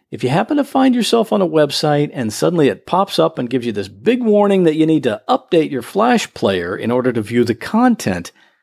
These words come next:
do not click on anything in that pop-up. Most of those are fake anyway. They just want you to click on it and download all kinds of bad stuff to your computer. But if you think it's actually genuinely telling you that your Flash player is outdated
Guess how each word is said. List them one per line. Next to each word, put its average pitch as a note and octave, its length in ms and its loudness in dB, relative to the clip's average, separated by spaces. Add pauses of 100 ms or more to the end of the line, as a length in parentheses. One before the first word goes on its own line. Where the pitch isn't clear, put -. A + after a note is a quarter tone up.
(440)
do D3 180 2
not F#3+ 600 0
click A3 420 0
on D3+ 180 0
anything E3 540 2
in C3 240 -2
that B2+ 220 -2
pop-up. F3 600 -2 (420)
Most A3 200 0
of A3 60 6
those C#3 100 0
are A2 60 -2
fake A#2+ 460 0
anyway. G2+ 500 0
They C3+ 120 2
just E3 160 -2
want E3 140 -2
you C#3 60 -2
to A2+ 60 -2
click F#3+ 300 -2
on C3+ 160 0
it C#3 160 -2
and A2+ 100 -6
download B2 560 -2
all A#2 160 -2
kinds A2+ 240 -8
of G#2 100 -12
bad G#2+ 260 -6
stuff - 300 -10
to F#2 60 -12
your F2+ 120 -12
computer. C#3 520 0 (640)
But C3+ 140 0
if C3 100 -4
you F#3+ 60 4
think C#4 240 2
it's B3+ 140 -4
actually B3 760 0
genuinely A3 800 2
telling G#3 400 0
you E3+ 140 2
that D3+ 120 0
your B2+ 120 -2
Flash D3+ 380 -2
player E3 300 0
is D#3 120 -2
outdated C#3+ 600 0